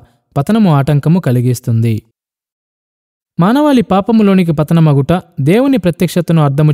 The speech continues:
చేసుకొను మన సామర్థ్యతను బహుగా తగ్గించి వేస్తుంది. పతనమైన మానవులకు ఇప్పటికీ దేవుని ప్రత్యక్షతలోని అనేక విషయములను తెలుసుకొనుటకు అనుమతి ఉన్నప్పటికీ, దానిని అర్థము చేసుకొనుటకు కావలసిన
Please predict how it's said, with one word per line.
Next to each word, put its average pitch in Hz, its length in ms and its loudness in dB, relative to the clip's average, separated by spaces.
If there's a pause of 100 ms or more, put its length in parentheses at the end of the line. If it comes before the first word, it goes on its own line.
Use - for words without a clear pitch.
చేసుకొను 143 560 0
మన 139 220 0
సామర్థ్యతను 175 680 0
బహుగా 143 400 0
తగ్గించి 127 460 -2
వేస్తుంది. 117 520 -2 (460)
పతనమైన 269 460 0
మానవులకు 160 760 2
ఇప్పటికీ 196 600 -2
దేవుని 196 360 0
ప్రత్యక్షతలోని 143 960 0 (400)
అనేక 233 260 0
విషయములను 160 580 0
తెలుసుకొనుటకు 143 880 -4
అనుమతి 151 360 0
ఉన్నప్పటికీ, 123 680 -4 (500)
దానిని 175 260 2
అర్థము 226 400 0
చేసుకొనుటకు 170 640 -2
కావలసిన 151 840 0